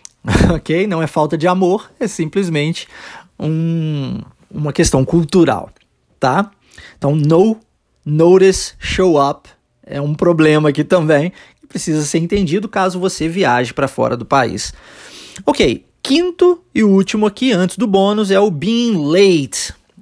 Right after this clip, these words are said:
É, diferentemente daqui do Brasil, onde nós marcamos uma festa pras oito da noite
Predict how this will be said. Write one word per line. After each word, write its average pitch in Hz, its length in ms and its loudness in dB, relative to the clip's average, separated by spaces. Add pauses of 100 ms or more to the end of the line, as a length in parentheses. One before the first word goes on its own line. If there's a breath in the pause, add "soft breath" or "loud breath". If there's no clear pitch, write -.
É, 139 300 -6
diferentemente 185 1120 0
daqui 156 240 0
do 151 80 2
Brasil, 139 600 0
onde 156 300 -4
nós 156 200 -2
marcamos 156 400 -4
uma 147 160 -2
festa - 300 -2
pras 131 280 -4
oito 175 280 0
da 160 140 0
noite 139 500 -2